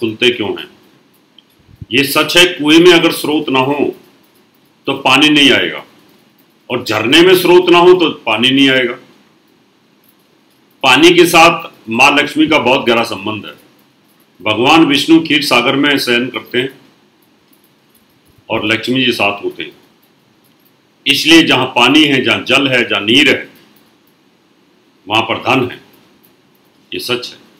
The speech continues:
वहाँ जीवन है, इसलिए कहा है जल ही जीवन।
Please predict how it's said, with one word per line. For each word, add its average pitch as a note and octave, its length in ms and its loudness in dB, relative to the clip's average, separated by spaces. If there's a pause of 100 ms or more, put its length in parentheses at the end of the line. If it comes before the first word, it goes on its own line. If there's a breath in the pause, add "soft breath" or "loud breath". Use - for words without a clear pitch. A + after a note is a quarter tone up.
(1000)
वहाँ C3 160 -2
जीवन C#3+ 380 0
है, F2 120 -8 (1800)
इसलिए C#3 320 -2
कहा C3 160 2
है C3+ 160 2
जल B2 180 0
ही B2 120 0
जीवन। F#2 340 -10